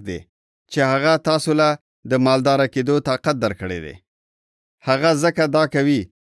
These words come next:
چې هغه تر ننه ورځه پورې وفادار دی، چې په هغه لوز ودرېږئ، کوم چې هغه ستاسو پلار نیکه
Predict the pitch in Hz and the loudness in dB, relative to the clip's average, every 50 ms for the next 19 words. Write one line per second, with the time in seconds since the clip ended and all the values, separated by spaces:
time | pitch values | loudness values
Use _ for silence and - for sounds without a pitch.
0 | _ _ _ _ - - 143 135 131 135 139 151 165 165 160 - 147 139 139 143 | _ _ _ _ -4 -2 0 0 0 0 2 2 2 2 0 -2 -4 -2 0 2
1 | 160 165 160 156 147 143 147 156 147 147 139 - 151 151 151 135 104 90 - _ | 2 2 2 2 2 2 2 2 0 -2 -4 -2 -2 -2 0 0 -2 -4 -8 _
2 | _ _ _ - 113 120 117 117 127 120 117 120 113 110 104 90 90 76 85 - | _ _ _ -4 -2 -2 0 0 -2 0 2 2 2 0 -2 -4 -8 -10 -12 -18
3 | _ _ _ _ _ _ _ _ _ _ _ _ - - 135 - 143 139 139 143 | _ _ _ _ _ _ _ _ _ _ _ _ -6 -4 -2 0 0 0 2 2
4 | 156 156 151 160 156 151 160 160 160 160 143 - - - - 151 151 139 139 123 | 0 2 2 2 2 4 4 4 4 2 0 -4 -10 -8 -4 -2 0 0 2 0
5 | 113 104 95 92 87 82 - _ _ _ _ _ _ _ _ _ _ _ _ - | 0 0 -2 -6 -8 -10 -14 _ _ _ _ _ _ _ _ _ _ _ _ 0
6 | 165 160 156 - 165 156 147 139 139 143 143 151 147 - - 151 147 139 151 143 | 0 0 0 0 0 0 2 2 0 2 0 0 0 0 -2 -2 -2 0 -2 -6
7 | 131 - 139 131 131 127 131 131 - 151 | -4 0 0 0 0 0 -4 -4 -4 -4